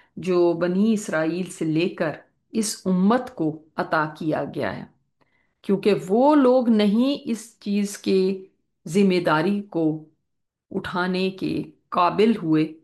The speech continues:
और ना ही उन्होंने सही से इस हक को अदा किया, तो अल्लाह ताला ने उनसे ये मकाम छीन लिया और इस उम्मत को अता कर दिया। और हमने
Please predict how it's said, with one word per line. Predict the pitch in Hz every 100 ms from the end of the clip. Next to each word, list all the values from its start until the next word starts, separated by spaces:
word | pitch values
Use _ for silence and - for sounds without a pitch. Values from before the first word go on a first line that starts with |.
| _ _ -
और | -
ना | 156 180
ही | 196 233
उन्होंने | 247 202 185 175 185
सही | - 180 180 240
से | 240 -
इस | - - 214 - -
हक | 185 - -
को | 196
अदा | 165 160 175 233 -
किया, | 151 147 151 _ _
तो | -
अल्लाह | - 214 233
ताला | 214 190 170 170
ने | 170 196 - _ -
उनसे | 214 190 196
ये | 165 160
मकाम | 175 156 - 165 185 233 -
छीन | - 233 240 247
लिया | 185 151 165 - - _ -
और | 208 226 254 254
इस | - 254 -
उम्मत | 208 185 214 220
को | 196
अता | 165 160 147
कर | 143 135 -
दिया। | - 202
और |
हमने | 208 214 226